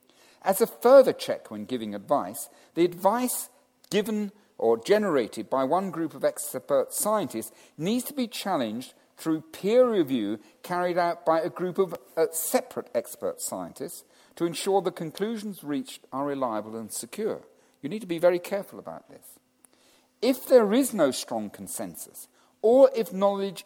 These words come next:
is still tentative, then these uns-, uncertainties have to be reflected in the advice. Even when certainty is being requested, you have to identify the uncertainties. I suggest to you that these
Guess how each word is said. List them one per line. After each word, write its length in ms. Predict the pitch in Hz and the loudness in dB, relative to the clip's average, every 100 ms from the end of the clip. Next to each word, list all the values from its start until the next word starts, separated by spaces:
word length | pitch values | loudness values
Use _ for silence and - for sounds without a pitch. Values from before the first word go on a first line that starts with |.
| - | -10
is 100 | - | -8
still 340 | - 175 139 - | -6 -6 -8 -10
tentative, 600 | - 101 98 - 73 73 _ _ _ _ | -12 -10 -12 -14 -16 -16 _ _ _ _
then 200 | 175 185 | 0 0
these 300 | 170 262 294 | 0 0 0
uns-, 360 | 247 208 - - | -2 -4 -6 -6
uncertainties 760 | 165 165 - 196 190 107 120 - _ _ | -6 -4 0 0 -2 -8 -10 -12 _ _
have 220 | - 208 - | -14 -14 -14
to 100 | 214 | -12
be 160 | 214 | -10
reflected 680 | 202 196 - 151 - 95 85 _ | -10 -10 -8 -8 -8 -18 -20 _
in 160 | 117 | -14
the 120 | 123 123 | -12 -14
advice. 600 | - 135 90 - - _ _ _ _ _ _ _ - - _ | -12 -12 -12 -16 -20 _ _ _ _ _ _ _ -20 -20 _
Even 320 | 165 196 208 | -10 -8 -4
when 220 | 190 165 - - | -4 -6 -10 -12
certainty 520 | - 196 190 165 143 | -4 -4 -4 -6 -8
is 80 | 131 | -6
being 240 | 151 131 | -4 -4
requested, 560 | 127 - 240 - 85 - _ _ | -4 -2 -4 -4 -14 -16 _ _
you 120 | 127 | -14
have 320 | - 196 - | -10 -12 -10
to 160 | - 185 - | -8 -8 -8
identify 720 | 151 - 175 - - 101 101 | -10 -8 -10 -10 -14 -12 -10
the 100 | 113 | -12
uncertainties. 760 | 113 - 147 - 107 - - _ _ _ _ _ _ _ _ _ | -16 -10 -10 -10 -16 -20 -20 _ _ _ _ _ _ _ _ _
I 200 | 208 294 | 0 2
suggest 440 | 302 240 202 180 - | 0 0 2 0 -2
to 80 | 143 | -4
you 180 | 127 | 0
that 180 | 127 147 | 0 0
these 320 | 165 220 202 | 0 -2 -6